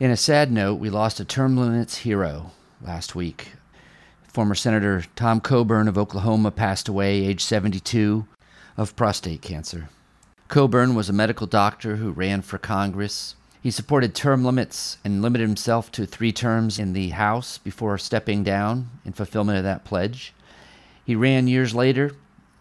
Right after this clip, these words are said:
um, disgusted about the Bush administration spending binge.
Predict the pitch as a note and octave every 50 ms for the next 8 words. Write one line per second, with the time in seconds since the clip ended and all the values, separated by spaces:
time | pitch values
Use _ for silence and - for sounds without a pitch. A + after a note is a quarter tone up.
0 | _ _ - - G#2 G2+ G2 F#2 F2 - - - A2+ G#2+ - - A2 G2 G#2 G#2
1 | - - G#2+ G2+ F#2+ F#2 F#2+ F#2 E2 F#2+ G#2+ G#2+ G#2 - A2 F#2+ F#2+ G2 G2 -
2 | - G2+ G2 - - F#2+ F2 - - - A2 A2 G#2+ A2 A2 G#2 G2+ A2 A2 A2
3 | A2+ A2+ G#2+ - -